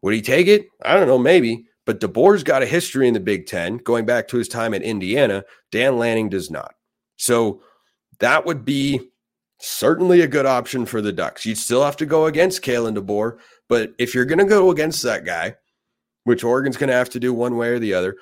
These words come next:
would you rather face him at Washington or at Michigan? I know what my answer is. Because at Washington, he's pretty terrifying. And guess what? Losing to Washington,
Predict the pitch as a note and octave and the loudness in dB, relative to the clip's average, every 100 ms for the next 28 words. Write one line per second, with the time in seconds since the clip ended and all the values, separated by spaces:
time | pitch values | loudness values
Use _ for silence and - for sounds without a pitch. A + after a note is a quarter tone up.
0 | _ A#2 B2 A#2+ A#2 B2 D#3 E3+ - C3 | _ -2 0 0 0 0 0 -2 -2 -2
1 | B2 B2+ A#2 - A2 G2+ F#2 A2 C3 D#3+ | 0 -2 -4 -4 -4 -4 -2 -4 -4 -6
2 | D3+ F3 F3 G#2+ A2+ B2+ G3+ - F#2+ - | -2 -4 -2 -2 0 2 0 -2 -8 -12
3 | _ _ _ _ - G#2 C3 E3 C3+ C3+ | _ _ _ _ -6 -2 0 2 2 2
4 | G3+ A#2+ G2 F#2 F#2 E2 F#2+ - - _ | 2 2 0 -4 -6 -4 -4 -6 -10 _
5 | _ _ _ _ _ _ _ _ _ _ | _ _ _ _ _ _ _ _ _ _
6 | _ _ _ _ - G2 B2+ G2 A2+ F#3 | _ _ _ _ -8 -2 -2 -2 -2 -4
7 | - G2 A2+ A#2+ A#2+ C3 B2 D3+ F3+ G3 | -4 -8 -6 -6 -6 -8 -4 -4 0 0
8 | C#4+ - G2+ B1 - - G#2+ D3 - G3+ | 0 -4 -6 -6 -10 -6 -2 -2 -2 -2
9 | A3 A#2 B3+ C4+ D3 G#2+ F#2 F2 F2+ F2 | 0 0 0 0 -2 -2 -4 -6 -10 -10
10 | F2+ | -10